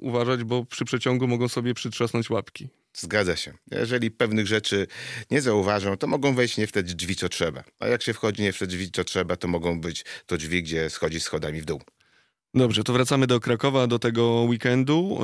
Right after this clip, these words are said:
Speaker 1: E, powiedzieliśmy o Pawle Miezianko, a teraz czas na kulomiotki, no bo podwójny tutaj sukces zawodniczek Podlasia Białystok. E, Zuzanna Maślana,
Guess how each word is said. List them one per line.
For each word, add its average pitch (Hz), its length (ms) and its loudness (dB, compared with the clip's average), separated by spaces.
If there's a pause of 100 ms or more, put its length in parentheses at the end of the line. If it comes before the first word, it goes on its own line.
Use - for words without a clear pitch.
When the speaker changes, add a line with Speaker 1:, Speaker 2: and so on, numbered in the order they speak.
Speaker 1:
E, 113 40 0
powiedzieliśmy 117 760 2 (180)
o 113 200 0
Pawle 110 480 2 (100)
Miezianko, 113 600 4
a 117 40 2
teraz 120 440 0
czas 110 280 -2
na 117 240 2
kulomiotki, 143 540 2
no 120 80 4
bo 127 180 2 (140)
podwójny 127 480 4
tutaj 110 440 2
sukces 117 520 0
zawodniczek 117 720 0
Podlasia 113 680 2 (100)
Białystok. 117 800 2
E, 113 260 4
Zuzanna 113 560 2
Maślana, 117 500 0